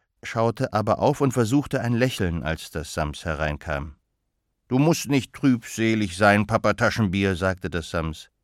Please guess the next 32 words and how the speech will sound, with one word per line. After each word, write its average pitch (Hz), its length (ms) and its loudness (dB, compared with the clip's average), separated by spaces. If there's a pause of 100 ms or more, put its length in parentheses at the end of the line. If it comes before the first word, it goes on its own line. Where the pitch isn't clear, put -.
(800)
„Das 190 200 -4
ist 123 120 -6
leicht 90 300 -4
gesagt“, 151 760 -4
antwortete 98 680 -2
Herr 90 140 -4
Taschenbier. 87 600 -4 (720)
„Worüber 185 440 4
denkst 107 320 -2
du 98 80 -6
denn 78 200 0
nach?“, 76 540 -2 (240)
fragte - 420 -4
das 85 160 -2
Sams. 90 380 -2 (640)
„Über 135 240 2
vieles“, 95 500 -8 (460)
antwortete 92 640 0
Herr 85 100 -2
Taschenbier. 78 540 -6 (960)
„Ich 117 220 0
denke 101 300 2
manchmal 85 360 0
auch 190 260 0
viel 156 440 0
über 87 240 2
sehr 160 280 4
vieles 85 520 -4
nach“, 76 400 -4
sagte 87 300 -2
das 78 180 -4
Sams. - 360 -6